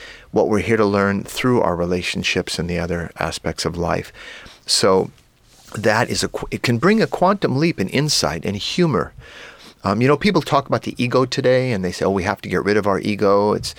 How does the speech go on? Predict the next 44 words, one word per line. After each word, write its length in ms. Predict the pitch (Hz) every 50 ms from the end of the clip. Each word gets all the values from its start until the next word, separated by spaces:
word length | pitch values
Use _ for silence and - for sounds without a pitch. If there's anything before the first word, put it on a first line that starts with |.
| - - - -
you 60 | 95
know, 40 | 90
it 80 | 78 -
used 240 | 123 160 160 - -
to 60 | 202
be 80 | 196
the 100 | 165 92
devil 320 | 85 82 113 117 113 113 98
made 220 | 92 87 85 82
me 80 | 90 85
do 180 | 82 92 85
it. 80 | 87 62
Now 160 | 85 92 98
we 120 | 95 95 92
blame 280 | 92 90 92 92 92
the 100 | 95 -
ego. 240 | 104 95 92 - 87
Now 200 | 80 90 95 95
the 200 | 95 - - -
ego 160 | 104 - 90
made 240 | 82 85 82 - -
me 80 | 82 87
do 180 | - 87 85
it. 80 | 87 87
Whereas 340 | - 113 117 117 113 - - - - -
Freud 440 | - - 170 202 247 214 101 90 -
meant 220 | 98 107 113 123
it 140 | 123 - - - - -
value 400 | 95 90 101 117 151 165 151 123
neutral. 400 | 123 160 196 - - - - -
It 60 | - -
was 100 | - -
just 220 | 107 104 - -
our 60 | 101
personality 640 | - - 120 107 - - 98 98 107 120 123 104 90
level. 340 | 82 82 78 80 80 82 - - - - - - - - -
And 180 | - 113 113
so 280 | - - 120 113 113 - - - - - -
this 260 | 113 123 165 160 -
gives, 320 | - - 143 131 117 - - -
uh, 320 | - - - - - - - 494
some 200 | - - 110 101
fundamental 600 | - - 135 135 131 123 123 117 113 - 110 98
qualities 760 | - - - - 110 110 113 117 110 101 98 98 90 -